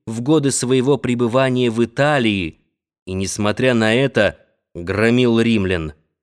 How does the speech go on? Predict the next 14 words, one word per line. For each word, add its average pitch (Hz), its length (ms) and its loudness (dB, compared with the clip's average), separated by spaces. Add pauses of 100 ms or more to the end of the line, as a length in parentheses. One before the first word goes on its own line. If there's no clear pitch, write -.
(800)
Если 107 640 -4
же 101 200 -4
передать 104 640 -2
Ганнибалу 104 680 -2
все 120 340 -4
корабли, 95 760 -4 (520)
объявить 117 640 -4
набор 135 460 0
в 104 60 -4
войско, 147 760 -2 (680)
тогда 98 500 0
республика 139 880 0
будет 107 360 -4
спасена. 101 720 -4